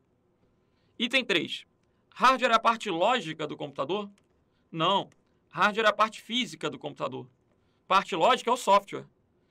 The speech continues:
Então, eu tenho o item um falso, o item dois verdadeiro, o item três falso. Pessoal, se eu tenho o item um falso,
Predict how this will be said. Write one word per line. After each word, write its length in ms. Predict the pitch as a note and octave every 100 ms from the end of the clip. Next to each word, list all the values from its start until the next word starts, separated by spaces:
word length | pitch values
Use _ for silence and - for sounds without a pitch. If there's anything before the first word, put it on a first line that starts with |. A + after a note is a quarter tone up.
| _
Então, 120 | -
eu 60 | F3+
tenho 160 | F3 D#3
o 40 |
item 200 | D#3 D#3
um 80 | C3+
falso, 500 | - D3 G3 A3 - _ -
o 80 |
item 180 | E3+ E3+
dois 200 | D3 C#3+
verdadeiro, 580 | C3 D#3+ F3+ E3+ A3+ B3 _ _ _ _
o 60 | F3
item 180 | F3+ D#3+
três 200 | F#3 A3
falso. 420 | D3+ C3 - _ _ _ _ _ _
Pessoal, 440 | A3+ A3+ B3 - _
se 160 | - A#3
eu 60 | A3+
tenho 200 | B3+ C4
o 40 |
item 240 | B3+ B3
um 220 | G#3 D#3+ - _ _ _ _ _ _ _
falso, 460 | - A3 F#3+ -